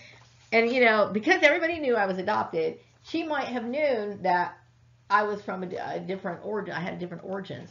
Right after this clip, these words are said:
'Cause I remember her saying, "You just remind me of, like, an Egyptian or something." And I kept thinking, "Oh, okay, well," I didn't really think much about it now, but somehow it seems relevant. So it seems relevant right now.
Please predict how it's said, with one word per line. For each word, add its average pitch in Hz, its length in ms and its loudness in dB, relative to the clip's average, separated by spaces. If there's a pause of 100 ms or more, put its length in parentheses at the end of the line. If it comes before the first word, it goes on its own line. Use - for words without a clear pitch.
(120)
'Cause 208 120 0
I 190 60 2
remember 220 300 0
her 202 100 2
saying, 175 400 0 (400)
"You 294 200 2
just 339 220 0
remind 196 400 0
me 175 140 -4
of, 160 160 -2
like, 151 200 -2
an 156 120 -4
Egyptian 147 560 -8
or 123 140 -12
something." - 500 -16 (800)
And 196 160 8
I 196 60 8
kept 220 200 2
thinking, 196 240 -2
"Oh, 302 120 -2
okay, 190 220 0
well," 185 160 2
I 262 120 10
didn't 311 140 0
really 220 120 -2
think 175 180 -8
much 156 180 -8
about 135 180 -4
it 127 100 -12
now, 156 300 -4 (280)
but 214 120 -6
somehow 233 400 -2
it 175 60 -6
seems 156 240 -8
relevant. 143 440 -8 (440)
So 196 240 -2
it 180 140 -6
seems 185 200 -8
relevant 156 400 -4
right 123 160 -12
now. - 280 -12